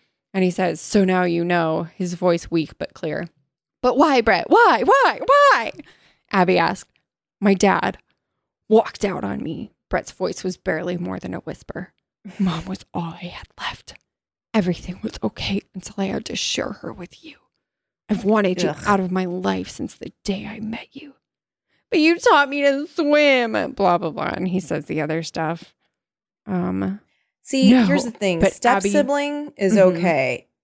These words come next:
Speaker 2: Mother, son, I'm like, "Get out, dog."
Speaker 1: Ew, that's gross. No, thank you.
Speaker 2: No, thanks.
Speaker 1: Um, no, but Abby felt the truth of his hatred.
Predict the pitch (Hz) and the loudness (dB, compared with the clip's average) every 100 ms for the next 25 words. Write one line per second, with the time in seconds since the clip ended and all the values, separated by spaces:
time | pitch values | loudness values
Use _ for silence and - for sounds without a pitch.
0 | _ 190 196 233 277 233 - 185 202 247 | _ 0 2 4 2 0 -6 -2 -2 0
1 | 220 208 196 170 147 170 214 214 160 175 | 0 0 0 -2 -2 -2 0 0 0 2
2 | 180 175 - - 55 - - 65 - - | 2 0 -2 -2 -2 -6 -8 -8 -4 -4
3 | - - - - _ _ _ _ _ _ | -6 -8 -10 -10 _ _ _ _ _ _
4 | 190 185 180 - 185 156 - - - _ | 0 0 0 -6 -8 -6 -10 -16 -16 _
5 | _ - - 190 190 180 160 185 156 - | _ -20 -6 -2 -2 -2 -4 -4 -4 -8
6 | - 185 180 175 175 175 175 _ _ _ | -4 -2 -2 -4 -8 -8 -10 _ _ _
7 | _ _ - 208 262 220 190 202 - 180 | _ _ 0 4 6 4 2 -2 -4 -4
8 | 175 180 - 175 - 180 - 175 165 165 | -4 -6 -6 -8 -8 -12 -6 -6 -6 -10
9 | 165 160 180 160 - 151 | -10 -10 -8 -10 -8 -12